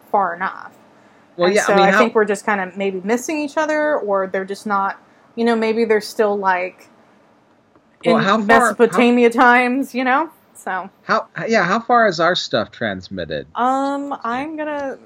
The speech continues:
Speaker 1: maybe seti, the seti page has something for me.
Speaker 2: Okay. 'Cause, yeah, 'cause, I mean, my, my sort of feeling on this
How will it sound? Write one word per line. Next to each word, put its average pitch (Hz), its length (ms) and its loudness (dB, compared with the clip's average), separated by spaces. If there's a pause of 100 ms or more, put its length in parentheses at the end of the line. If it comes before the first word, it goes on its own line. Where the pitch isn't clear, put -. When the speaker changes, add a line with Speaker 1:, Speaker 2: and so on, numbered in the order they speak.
Speaker 1:
maybe 220 240 -14
seti, 233 480 -8 (120)
the 240 100 -14
seti 220 320 -12
page 240 240 -12
has 269 200 -8
something 190 320 -12
for - 160 -16
me. - 260 -20 (600)
Speaker 2:
Okay. 107 360 -2 (460)
'Cause, 156 340 2
yeah, 190 160 4
'cause, 160 180 -4
I 180 120 -2
mean, 185 200 0
my, 175 420 2 (100)
my 151 420 4
sort 139 240 0
of 117 120 -2 (1080)
feeling 95 600 -2 (240)
on 95 280 -6
this 85 460 -6